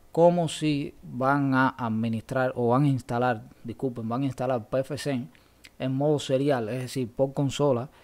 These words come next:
un cable de consola, sin utilizar ningún, eh, digamos, un dispositivo visual como un monitor, sino que lo van a instalar a modo de consola desde otro ordenador, pues utilizan esta versión.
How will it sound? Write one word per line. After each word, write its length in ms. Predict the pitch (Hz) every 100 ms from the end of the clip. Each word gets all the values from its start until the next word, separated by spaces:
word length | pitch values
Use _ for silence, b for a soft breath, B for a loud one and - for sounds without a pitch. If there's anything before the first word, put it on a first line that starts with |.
| B B _
un 160 | 117 127
cable 280 | 139 139 139
de 100 | 143
consola, 560 | 143 - 135 127 - - -
sin 260 | - 135
utilizar 600 | 143 127 120 110 139 135 - -
ningún, 500 | 123 123 131 139 139
eh, 400 | 131 123 120 107 107
digamos, 340 | 123 131 135
un 80 | 139
dispositivo 540 | 139 - 110 123 135
visual 340 | 123 113 139 127
como 160 | 123
un 100 | 123
monitor, 420 | 135 127 120 110 - B B B
sino 280 | 120 120 131
que 80 |
lo 60 | 127
van 140 | 131
a 20 | 135
instalar 340 | 123 131 127
a 60 | 117
modo 320 | 120 131 127 B B _
de 220 | 127 139
consola 580 | 135 147 135 160 139 127 - -
desde 400 | 127 127 127 120
otro 320 | 123 131 143 139
ordenador, 540 | 139 147 147 131 135
pues 180 | - 123
utilizan 500 | 127 113 120 131 120 B B _
esta 300 | 123 135 127
versión. 400 | 113 104 117